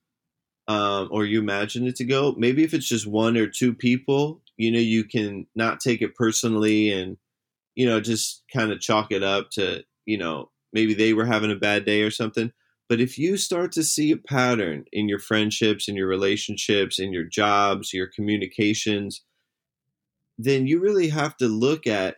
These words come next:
maybe I'm the one at the center of this pattern, right? And so taking it personally in the sense of having that self-awareness and really being open uh, to, you know what, maybe there's something I can do better to have a better outcome in my,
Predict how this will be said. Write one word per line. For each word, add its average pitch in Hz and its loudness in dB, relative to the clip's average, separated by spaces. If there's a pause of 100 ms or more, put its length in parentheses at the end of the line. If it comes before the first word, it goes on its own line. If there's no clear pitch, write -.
(120)
maybe 139 4
I'm 120 2
the 104 2
one 98 -2 (100)
at 107 0
the 104 -6
center 98 -2
of 92 -4
this 92 0
pattern, 98 -2 (400)
right? 101 2
And 104 -4
so 110 2
taking 147 -2
it 123 0
personally 113 2
in 107 -2 (260)
the 107 0
sense 107 -2
of 113 -8
having 107 0
that 90 -2
self-awareness 98 -4 (380)
and 98 -4
really 101 2
being 104 0
open 123 0 (460)
uh, 98 2
to, 104 0
you 113 0
know 135 2
what, 117 2
maybe 147 4
there's 131 0
something 117 0
I 98 0
can 101 -4
do 110 2
better 95 2
to 98 -4
have 98 0
a 95 -4
better 95 2
outcome 90 -2
in 92 -4
my, 85 -2